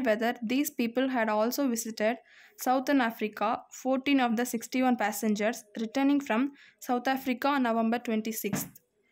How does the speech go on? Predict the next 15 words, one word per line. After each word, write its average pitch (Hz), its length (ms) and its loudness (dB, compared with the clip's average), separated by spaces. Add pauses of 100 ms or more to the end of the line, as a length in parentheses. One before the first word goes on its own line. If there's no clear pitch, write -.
(280)
and 254 200 2
who 339 200 2
tested 285 420 0
positive 226 460 -2
for 247 200 -2
Omicron, 233 600 0 (120)
showed 269 380 -2
different 262 360 0
strains 226 520 -4 (100)
that 233 140 -4
suggest 247 500 -2 (480)
that 233 320 2
the 233 240 2 (280)
people 285 300 2
were 240 300 2